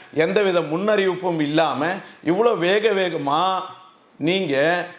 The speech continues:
அந்த இடத்துல இருக்கிற எல்லா, நீங்க சமாதிகளையும்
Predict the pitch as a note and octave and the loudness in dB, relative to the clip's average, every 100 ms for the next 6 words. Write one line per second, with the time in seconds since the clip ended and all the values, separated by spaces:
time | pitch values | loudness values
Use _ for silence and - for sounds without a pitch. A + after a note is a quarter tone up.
0 | - - - C#3+ D#3+ D3 D#3 F#3+ - F3+ | -20 -20 -6 -2 0 2 2 0 0 0
1 | D3+ D#3+ D#3+ F#3+ - - - _ _ _ | 0 0 0 0 -2 -12 -20 _ _ _
2 | C3 C#3+ F#3+ G#3 G3+ F3+ D#3+ D3 B2 A#2 | -2 0 2 2 2 2 0 0 -2 -4
3 | A#2 - C#3 D3+ D#3+ D3+ C#3 C3 B2+ A#2 | -6 -14 -10 -4 -2 2 2 2 0 -2
4 | - D3+ F#3+ F3+ C#3+ B2+ C3+ E3+ | -2 0 0 0 -2 -2 -2 -4